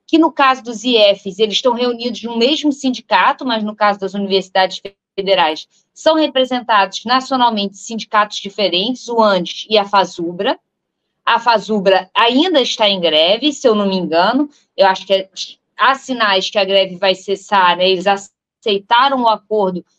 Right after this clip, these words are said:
mas a greve ainda não terminou oficialmente, a greve dos técnicos. E, por fim, a categoria mais populosa, e talvez aquela que tem mais relação com a nossa atividade fim,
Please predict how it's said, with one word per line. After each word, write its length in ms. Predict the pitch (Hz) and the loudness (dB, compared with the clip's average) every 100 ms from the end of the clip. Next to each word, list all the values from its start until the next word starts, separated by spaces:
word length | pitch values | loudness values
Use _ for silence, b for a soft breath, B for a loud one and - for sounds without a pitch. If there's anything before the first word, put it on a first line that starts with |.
| _ | _
mas 240 | 202 196 | -2 2
a 100 | 208 | 2
greve 300 | 196 208 208 | 2 0 0
ainda 180 | 214 208 | 0 -2
não 120 | 202 | -2
terminou 340 | 202 202 196 190 | -6 -6 -4 -6
oficialmente, 640 | 185 - 175 170 247 294 | -8 -6 -4 -4 -4 -2
a 40 | |
greve 280 | 233 190 175 | 0 0 0
dos 260 | 175 - - | -4 -8 -6
técnicos. 880 | - 180 196 196 277 320 381 359 - b b - | 0 2 2 0 -4 -4 -6 -8 -12 b b -2
E, 100 | 349 | 2
por 200 | 415 403 | 2 0
fim, 280 | - 320 370 | 0 0 0
a 80 | 311 | -4
categoria 640 | 294 269 240 208 196 185 | -2 0 0 0 0 2
mais 260 | 190 285 302 | 2 2 0
populosa, 800 | - 190 330 330 185 190 202 302 _ _ _ _ | -4 -2 2 4 4 2 -2 -8 _ _ _ _
e 80 | 202 | -4
talvez 520 | 247 226 185 190 180 | 2 2 2 -2 0
aquela 360 | 190 190 214 208 | -2 0 2 0
que 120 | - | -4
tem 160 | 220 208 | -6 0
mais 240 | 233 254 | 0 0
relação 500 | 233 220 208 214 196 | 0 0 -2 -4 0
com 80 | 254 | 2
a 80 | 262 | 4
nossa 300 | 240 226 220 | 2 0 -8
atividade 580 | - 202 202 220 185 | -8 -2 2 2 0
fim, 420 | 285 - 277 269 | -12 -4 -2 0